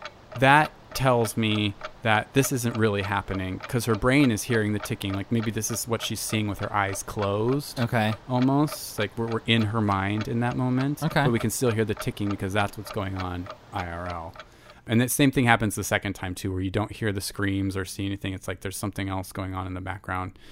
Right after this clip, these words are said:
Speaker 1: Um, but, uh, those are my clues for that.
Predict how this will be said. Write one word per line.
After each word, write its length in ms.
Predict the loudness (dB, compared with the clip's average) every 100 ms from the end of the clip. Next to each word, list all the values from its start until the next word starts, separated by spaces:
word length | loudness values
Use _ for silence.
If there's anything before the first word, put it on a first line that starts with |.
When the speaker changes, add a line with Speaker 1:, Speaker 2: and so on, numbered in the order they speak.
| -20 -20 -6
Speaker 1:
Um, 400 | -2 -2 -4 -8 -14 -20 -20 -18 -10
but, 460 | -4 -4 -4 -12 -6
uh, 480 | -4 -2 -2 -4 -8 -14 _ _ _ _ -6 2
those 200 | 2 2
are 60 |
my 160 | -2 -2
clues 580 | -4 -6 -6 -8 -12 -18
for 160 | -12 -8
that. 320 | -8 -8